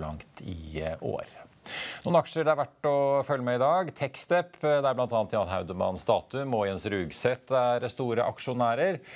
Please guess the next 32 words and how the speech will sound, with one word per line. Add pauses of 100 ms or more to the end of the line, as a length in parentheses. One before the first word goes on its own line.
(320)
varsler
en
rettet
emisjon
på
mellom
syttifem
og
hundre
og
tjuefem
millioner
kroner.
De
kommer
med
ny
guiding
og
varsler
også
kostnadskutt,
eh,
som
vi
jo
blant
annet
har
sett
Pexip
gjøre.